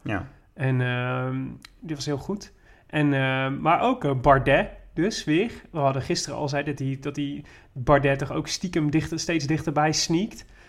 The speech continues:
Speaker 2: Maar die rijdt ook gewoon, eh, tweeënveertig seconden. Maar, maar negen seconden achter Porte en Aru. Ze heeft gewoon een goede tijdrit gereden.
Speaker 1: Ja, ja.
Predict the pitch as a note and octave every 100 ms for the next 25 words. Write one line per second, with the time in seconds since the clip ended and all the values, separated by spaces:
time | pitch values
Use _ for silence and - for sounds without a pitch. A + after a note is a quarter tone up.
0 | - - D3+ D3+ D3+ E3+ F#3 A#3 A#3+ A3+
1 | G3+ E3+ - F3+ D#3+ D3+ C#3+ - - D3
2 | C3+ C3+ D3 D3 C#3+ D3 D3 D3 F#3 G3
3 | - - C#3+ C3 D#3+ - C3+ - D#3+ D3+
4 | C3+ C#3 C#3 F#3+ D3+ - - - - D#3
5 | - F3+ F3+ B3 F3+ G#3 A#3 D#3 C#3 -
6 | B2+ B2 B2+ - E3+ C#3+ A2 - - -
7 | -